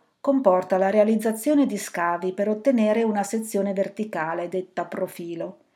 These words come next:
che mostri, come nel caso esposto in vetrina, gli orizzonti in cui si differenzia il suolo. Questi orizzonti sono strati più o meno paralleli alla superficie di campagna che il pedologo,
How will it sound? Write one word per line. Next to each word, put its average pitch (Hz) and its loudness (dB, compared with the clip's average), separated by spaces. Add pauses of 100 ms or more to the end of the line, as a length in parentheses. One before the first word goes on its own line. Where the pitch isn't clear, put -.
(240)
che 311 -2
mostri, 214 0
come 196 -2
nel 180 -4
caso 185 -2
esposto 170 -6
in 175 -8
vetrina, 175 -8 (380)
gli 240 2
orizzonti 226 0
in 320 2
cui 185 0
si - -6
differenzia 190 -2
il 180 -4
suolo. 160 -8 (640)
Questi - -2
orizzonti 233 0 (400)
sono 269 2
strati 196 2
più 214 2
o 262 6
meno 247 6
paralleli 240 2
alla 202 2
superficie 220 -2
di 202 -2
campagna 180 -4 (280)
che - -4
il 185 0
pedologo, 202 2